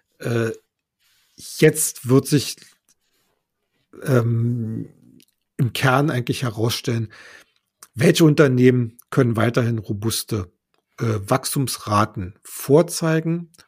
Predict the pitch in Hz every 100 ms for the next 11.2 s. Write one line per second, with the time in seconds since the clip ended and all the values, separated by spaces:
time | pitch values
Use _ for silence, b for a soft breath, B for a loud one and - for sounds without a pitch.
0 | b - 113 127 127 123 117 - 117 98
1 | 98 90 - 120 160 - 170 175 - B
2 | B B B B 117 110 143 165 - _
3 | - - - 135 127 117 110 131 127 131
4 | 113 - b b _ - 127 113 113 113
5 | 127 117 123 - 135 - 123 117 120 123
6 | 107 - 110 113 - 139 117 104 98 92
7 | 101 139 156 147 131 117 107 107 113 -
8 | 113 - 101 95 98 117 - - 92 -
9 | - 139 151 151 123 - - 117 101 92
10 | 101 117 120 120 92 82 - 92 110 117
11 | 123